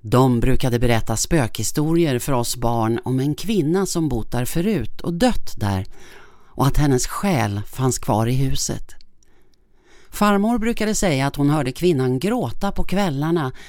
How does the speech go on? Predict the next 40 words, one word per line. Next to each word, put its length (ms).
och 180
hur 120
det 120
lät 640
i 20
trappan 680
om 120
nätterna. 640
Jag, 600
min 220
syster 380
och 80
mina 220
kusiner 680
skrattade 580
oftast 360
bort 280
det 80
där, 280
eftersom 520
farmor 480
fick 360
det 160
att 200
låta 460
skämtsamt 880
på 100
något 160
sätt, 340
som 240
en 120
spökhistoria 880
man 180
berättar 560
för 120
att 100
skrämma 540
barn 340
lite 360
lagom, 720